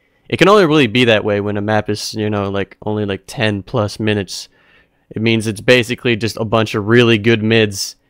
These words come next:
that get converted into a last push.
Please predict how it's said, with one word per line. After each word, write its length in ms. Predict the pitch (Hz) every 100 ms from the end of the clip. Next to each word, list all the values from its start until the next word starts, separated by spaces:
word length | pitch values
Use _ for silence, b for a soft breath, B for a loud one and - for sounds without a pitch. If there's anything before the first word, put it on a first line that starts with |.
| _ _
that 300 | - 107 104
get 240 | 101 110 -
converted 600 | 123 110 123 123 127 123
into 400 | 123 120 151 127
a 60 |
last 360 | 123 127 127 -
push. 380 | 147 143 -